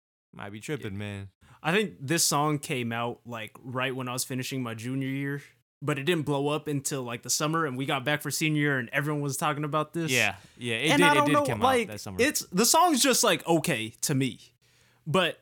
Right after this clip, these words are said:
Speaker 2: I think it's just one of the most iconic songs in the history of music.
Speaker 1: Dog, people, I started middle school, our middle school started seventh grade. We came back from summer, and first day,
Speaker 2: Y'all was all
Speaker 1: orientation,
Speaker 2: dancing?
Speaker 1: people was having Crank That battles.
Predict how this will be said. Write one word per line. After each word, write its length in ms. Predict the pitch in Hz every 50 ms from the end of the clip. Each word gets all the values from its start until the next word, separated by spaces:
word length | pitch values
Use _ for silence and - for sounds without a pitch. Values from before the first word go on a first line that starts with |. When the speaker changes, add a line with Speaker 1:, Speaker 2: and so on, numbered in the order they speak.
| _ _ -
Speaker 2:
I 80 | 147 165
think 180 | - 202 190 190
it's 140 | 160 -
just 340 | - 156 175 160 - - 170
one 160 | 170 143 165
of 40 | 165
the 60 | 156 151
most 160 | 151 147 147
iconic 400 | 139 131 - - 165 147 143 131
songs 280 | - - 151 143 139 123
in 80 | 131 120
the 80 | 120
history 300 | 120 139 127 - - 120
of 60 | 113
music. 440 | 113 113 113 101 95 - - - _ _ _ _ _ _ _ _ _ _ _ _ _ _ _ _ _ _ _ _ -
Speaker 1:
Dog, 260 | 127 135 117 98 101 -
people, 400 | - - 147 190 202 190 175 - _ _ _
I 140 | - 117 139
started 340 | 156 - - 175 175 160 131
middle 200 | 110 120 120 120 110
school, 340 | - - 107 104 98 95 -
our 80 | - 120
middle 160 | 127 135 127
school 160 | - - 120 104
started 200 | - 117 104 101
seventh 260 | - 113 104 95 -
grade. 260 | - 98 92 90 87 _ _ _ _ _ _ -
We 100 | - 127
came 160 | - - 180 165
back 120 | 165 160
from 160 | - - 120 101
summer, 460 | - - 151 135 104 90 87 85 - _ _ _ _ _ _ _ _ _ _ -
and 160 | - 143 123 -
first 300 | - 170 185 180 143 117
day, 340 | 139 151 139 104 90 87 _ _ _ _ _ _ _ _ _ _ -
Speaker 2:
Y'all 140 | 147 131 123
was 100 | - -
all 80 | 135
Speaker 1:
orientation, 440 | 135 - 147 147 147 131 107 143 135
Speaker 2:
dancing? 40 | - _ _ _ _ _ _ _ _ -
Speaker 1:
people 200 | - 226 190 247
was 140 | 208 214 -
having 260 | 208 208 165 156 120
Crank 240 | - - 185 190 170
That 180 | - 147 113 98
battles. 500 | 92 110 101 87 90 85 87 - - -